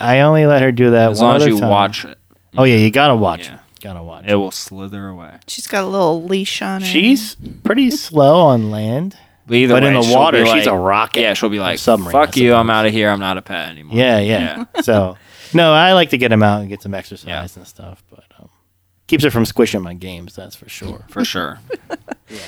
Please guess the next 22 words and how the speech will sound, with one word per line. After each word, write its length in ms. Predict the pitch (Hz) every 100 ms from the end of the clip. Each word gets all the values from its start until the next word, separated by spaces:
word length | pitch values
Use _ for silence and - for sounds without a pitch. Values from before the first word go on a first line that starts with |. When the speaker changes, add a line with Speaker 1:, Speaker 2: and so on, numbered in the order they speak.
| - - _
Speaker 3:
Can't 220 | - 214
have 160 | 202 160
any 160 | 170
more 180 | 175 185
big 260 | 180 175 175
boxes 480 | - 208 - - -
squished. 440 | - - - - -
Speaker 1:
No. 360 | 90 87 82 82 90 - - - _ _ _
Speaker 3:
But 160 | - 208
another, 680 | 208 202 240 269 247 226 202
uh, 520 | 190 185 185 180 180 - _ _ _ _ 202
gold 600 | - 214 247 214 202 202 - _ _ _ _ _ _ _ -
and 380 | 214 202 190 185
Wii 340 | 185 226 214
game 600 | 190 208 202 190 196 202 - -
was 440 | 190 180 185 -
the, 320 | - 185 180
uh, 240 | - 180 185
GoldenEye 500 | 196 208 202 185 185
double 200 | 190 196
oh 140 | 196
seven 640 | 196 202 185 180 185 190